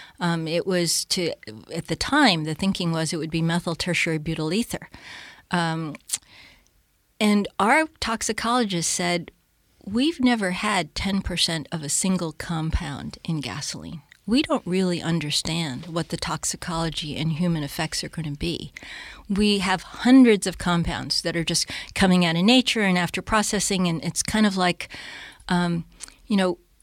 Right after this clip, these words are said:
there's such a mix that no one compound can really create a problem." Now you're talking about putting in methyl tertiary butyl ether up to ten percent in gasoline, and we don't fully understand the health effects.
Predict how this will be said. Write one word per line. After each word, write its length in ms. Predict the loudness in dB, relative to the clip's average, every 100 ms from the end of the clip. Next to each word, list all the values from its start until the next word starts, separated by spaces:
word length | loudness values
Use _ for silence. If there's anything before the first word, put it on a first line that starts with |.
| _ _ 2
there's 280 | 4 6
such 240 | 4 2 2
a 60 |
mix 540 | 4 6 4 2 -2 -2
that 140 | 0
no 300 | 6 6 6
one 320 | 6 6 4 4
compound 600 | 2 2 4 2 -2 -4
can 140 | -2
really 260 | 0 0 -2
create 280 | -6 -10 -10
a 60 |
problem." 520 | -8 -6 -6 -8 -14 -18 _ _ -20 -20 _ _
Now 140 | -2 2
you're 160 | 4
talking 240 | 4 4 4
about 160 | 4
putting 260 | 2 4 4
in 160 | 4 4
methyl 240 | 0 -2
tertiary 380 | -2 0 0 0
butyl 340 | 0 -2 -2
ether 300 | -2 -2 -2
up 140 | -2 -4
to 100 | -6
ten 260 | 2 2
percent 720 | 2 -2 -4 -4 -6 -12 -16 -14 -2
in 160 | 0 0
gasoline, 600 | 0 0 0 -2 -4 -2
and 240 | 2 4 6
we 100 | 6
don't 220 | 4 0
fully 300 | -2 -2 0
understand 460 | -2 -2 -2 -2 -4
the 60 |
health 240 | -4 -6 -8
effects. 520 | -10 -12 -14 -16